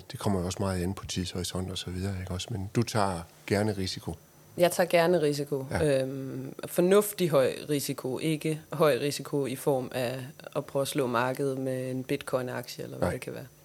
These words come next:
Speaker 1: Og du har jo så allerede svaret på mit næste spørgsmål. Enkelte aktier eller investeringsfonde?
Speaker 2: Investeringsfonde, fordi jeg tror, at det er det bedste for mig og min økonomi. Enkelte aktier,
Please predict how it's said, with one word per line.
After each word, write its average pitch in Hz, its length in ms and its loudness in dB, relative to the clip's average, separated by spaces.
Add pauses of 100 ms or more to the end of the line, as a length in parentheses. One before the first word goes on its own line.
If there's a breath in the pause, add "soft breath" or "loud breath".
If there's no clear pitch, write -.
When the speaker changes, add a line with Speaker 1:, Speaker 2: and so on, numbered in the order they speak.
(2250 loud breath)
Speaker 1:
Og 107 100 4
du 101 60 4
har 107 120 4
jo 95 60 4
så 101 120 -2
allerede 98 220 4
svaret 101 320 2
på 95 120 0
mit 90 160 4
næste 95 280 0
spørgsmål. 98 640 0
Enkelte 120 380 2
aktier 98 480 0
eller 101 260 2
investeringsfonde? 90 920 -2 (1000 loud breath)
Speaker 2:
Investeringsfonde, 175 960 4
fordi 151 260 -2
jeg 139 100 2
tror, 143 260 0
at 131 340 -4
det 139 80 -2
er 131 40 -10
det 131 140 -8
bedste 151 340 -2
for 143 180 0
mig 135 240 -2
og 143 60 -2
min 135 180 -2
økonomi. 143 520 -4 (400 soft breath)
Enkelte 165 420 4
aktier, 135 380 0